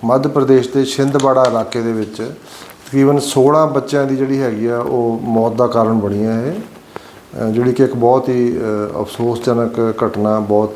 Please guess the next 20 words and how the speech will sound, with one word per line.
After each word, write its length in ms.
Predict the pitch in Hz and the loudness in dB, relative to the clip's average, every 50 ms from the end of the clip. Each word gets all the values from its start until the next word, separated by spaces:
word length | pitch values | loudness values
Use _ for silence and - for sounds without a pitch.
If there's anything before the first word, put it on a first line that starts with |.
| - | -6
ਦੁਖਦਾਈ 460 | 113 107 101 - 113 - 110 110 120 120 117 127 | -6 -6 -4 -4 0 0 2 2 2 2 2 0
ਘਟਨਾ 280 | 104 - 104 104 104 101 | -2 -2 -2 -2 -2 -2
ਹੈਗੀ 240 | 101 98 98 104 | -2 -4 -4 -2
ਆ 80 | 104 104 | -2 -2
ਉਹਨਾਂ 180 | 104 107 104 104 | -2 -2 -2 -2
ਮਾਂ-ਬਾਪ 480 | 101 98 98 95 - 95 95 98 98 | -2 -2 -2 -2 -2 -2 -2 -2 -2
ਵਾਸਤੇ, 260 | 101 95 92 - - | -2 -2 -2 -4 -6
ਜਿਨ੍ਹਾਂ 200 | 95 104 101 104 | -4 -2 -2 -2
ਦੇ 80 | 101 104 | -2 -2
ਬੱਚੇ 320 | 92 92 90 - - 104 | -4 -4 -6 -6 -4 -4
ਇਸ 140 | 95 92 101 | -4 -4 -6
ਦਵਾਈ 420 | 98 - - - - - 95 95 95 | -8 -8 -10 -8 -8 -6 -4 -4 -4
ਨਾਲ 180 | 98 98 95 | -4 -4 -4
ਗਏ 260 | 95 98 92 95 101 | -4 -4 -4 -2 -4
ਆ। 80 | 113 135 165 - - - - - - - - - - - - | -4 -6 -8 -10 -16 -18 -18 -18 -16 -16 -16 -16 -16 -6 2
ਤੇ 180 | - 131 135 - 156 | 4 4 4 4 2
ਅਸੀਂ 260 | 135 - - 165 165 | 0 2 4 2 4
ਪੰਜਾਬ 520 | 160 165 156 139 127 131 127 127 131 131 131 | 4 2 2 2 4 4 4 4 4 2 2
ਦੇ 160 | 147 151 147 | 0 0 2
ਵਿੱਚ, 520 | 147 147 139 143 - 151 147 147 143 147 | 0 0 -2 -4 -2 0 2 2 2 0